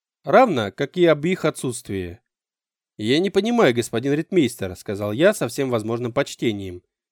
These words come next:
Если мы столкнулись тут с непознанным, с чужими, то от того, насколько верной окажется информация о противнике,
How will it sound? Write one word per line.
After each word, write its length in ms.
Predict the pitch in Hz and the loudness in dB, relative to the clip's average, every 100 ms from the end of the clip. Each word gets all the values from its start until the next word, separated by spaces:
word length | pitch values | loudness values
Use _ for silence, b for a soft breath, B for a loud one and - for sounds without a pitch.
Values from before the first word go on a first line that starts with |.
| _ - | _ -6
Если 300 | 190 262 277 | -2 2 4
мы 200 | 214 127 | 6 4
столкнулись 540 | - 147 254 262 175 | 4 2 4 2 2
тут 180 | 196 190 | 0 -2
с 40 | |
непознанным, 760 | 147 123 110 107 110 110 113 104 _ _ | -4 -2 0 -2 -2 -2 -4 -6 _ _
с 80 | - | -4
чужими, 640 | 277 277 185 107 95 85 _ _ _ _ _ _ - | 2 4 4 2 -4 -12 _ _ _ _ _ _ 2
то 120 | 123 | 2
от 140 | 120 | 4
того, 320 | 165 185 165 | 6 6 6
насколько 480 | 117 113 - 156 123 | 2 0 -2 -2 0
верной 460 | 110 107 127 214 190 | 0 2 2 4 4
окажется 560 | - 165 131 - 117 - | 4 2 0 -2 -2 -2
информация 600 | 123 160 170 143 - 110 | -2 0 2 2 0 -4
о 40 | |
противнике, 760 | 123 143 - 120 101 - 92 | -2 -2 -2 -4 -4 -8 -14